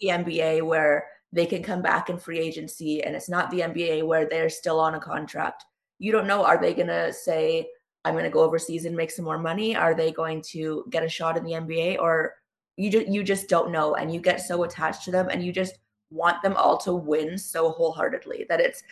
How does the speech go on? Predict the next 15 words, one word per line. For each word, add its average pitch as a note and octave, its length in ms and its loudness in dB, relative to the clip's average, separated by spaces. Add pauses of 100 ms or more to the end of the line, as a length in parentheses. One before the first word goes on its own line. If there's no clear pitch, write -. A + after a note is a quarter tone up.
(180)
it's G3 200 2
hard, A3 440 6
but G3+ 120 2
it G3 80 -2
also G3+ 440 2
makes F3+ 380 -4
you F#3+ 100 -6
watch E3 360 2
the - 120 0
N D#3+ 140 0
B E3+ 140 -2
A E3+ 140 2
a E3 60 2
lot E3+ 200 -2
differently, - 560 -10